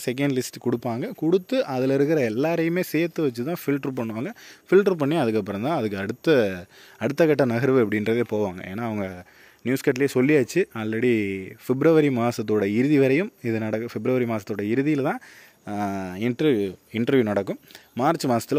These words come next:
போஸ்டிங் இருக்கும் அப்படின்றதும் அவங்க சொல்லிட்டாங்க. So, இடைப்பட்ட ரெண்டு மாசம் டைம் இருக்கு. So, almost இது எல்லாத்தையுமே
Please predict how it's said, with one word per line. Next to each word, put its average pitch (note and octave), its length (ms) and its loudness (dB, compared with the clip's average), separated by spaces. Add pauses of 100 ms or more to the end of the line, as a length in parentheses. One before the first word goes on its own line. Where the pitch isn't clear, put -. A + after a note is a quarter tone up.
(120)
போஸ்டிங் B2 260 0
இருக்கும் G#2 400 -2
அப்படின்றதும் F#2+ 480 -4
அவங்க G2 240 -4
சொல்லிட்டாங்க. F#2+ 320 -8 (120)
So, A2 100 -8
இடைப்பட்ட D3 640 0
ரெண்டு B2+ 240 -2
மாசம் C#3+ 260 -2
டைம் B2+ 260 0
இருக்கு. G2+ 280 -6 (460)
So, E3+ 200 4
almost E3+ 320 0
இது A2+ 220 2
எல்லாத்தையுமே C3+ 420 0